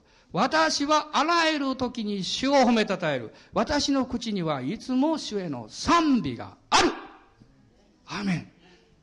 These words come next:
そのように読みましょう。もう一度この信仰告白しましょう。一緒に皆さん、確信持っておっしゃってください。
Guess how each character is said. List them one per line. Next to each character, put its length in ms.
そ 160
の 80
よ 60
う 20
に 80
読 140
み 60
ま 120
し 60
ょ 120
う。 40
も 200
う 20
一 60
度 100
こ 120
の 80
信 180
仰 140
告 200
白 160
し 120
ま 100
し 80
ょ 60
う。 40
一 100
緒 140
に 60
皆 160
さ 140
ん、 80
確 200
信 160
持 60
っ 40
て 80
お 40
っ 20
し 80
ゃ 60
っ 40
て 100
く 40
だ 120
さ 100
い。 60